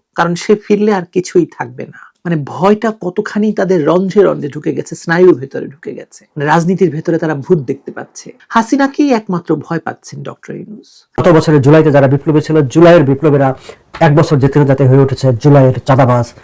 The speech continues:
Speaker 2: জুলাইয়ের আর কেউ কেউ তো সন্ত্রাসী হয়েছে, মব তৈরি করে পুরো একটি, আহ, মানে, সারা দেশে একটা, আহ, ত্রাসের রাজত্ব কায়েম করে রেখেছে।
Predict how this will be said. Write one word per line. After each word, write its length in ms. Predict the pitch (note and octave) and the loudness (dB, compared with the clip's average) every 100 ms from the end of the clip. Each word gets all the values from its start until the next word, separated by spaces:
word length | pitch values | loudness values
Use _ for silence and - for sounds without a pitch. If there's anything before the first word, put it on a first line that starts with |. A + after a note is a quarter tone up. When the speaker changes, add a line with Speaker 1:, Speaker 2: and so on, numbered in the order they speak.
| - - | -16 0
Speaker 2:
জুলাইয়ের 380 | C3+ C3+ B2 A2+ - _ _ _ - | 4 4 4 0 -8 _ _ _ -2
আর 120 | D#3 | 0
কেউ 180 | C#3 D3+ | 4 2
কেউ 120 | C#3 | 2
তো 80 | B2+ | -2
সন্ত্রাসী 500 | - C3+ C3 A#2 B2 - - _ | -2 -2 -2 -2 -4 -6 -18 _
হয়েছে, 440 | - E3 D3+ B2+ A#2+ _ _ | 2 2 4 0 -4 _ _
মব 320 | C#3 D3 C#3 B2 - - | 2 4 4 0 -10 0
তৈরি 180 | D3 C3+ | 2 2
করে 180 | B2+ | -2
পুরো 300 | A#2+ F3 D3+ - | -2 0 0 0
একটি, 220 | C#3+ - | -2 0
আহ, 720 | C3 B2+ - - - C3 C3 | 0 0 -8 -20 -4 0 2
মানে, 120 | C3+ A#2+ | 0 0
সারা 240 | D#3 C#3+ | 2 2
দেশে 240 | C3 - | 2 0
একটা, 300 | B2+ - A#2+ D#3 D#3+ - | -2 -2 -4 -4 -10 -4
আহ, 280 | C3 A#2+ - _ | -2 -2 -4 _
ত্রাসের 280 | - C#3 E3 | 0 4 4
রাজত্ব 280 | B2+ B2 A#2+ | 2 0 -2
কায়েম 200 | B2 A2+ | -4 -4
করে 200 | A2+ A2+ | -6 -8
রেখেছে। 320 | A2 A2+ C#3 | -8 -10 -14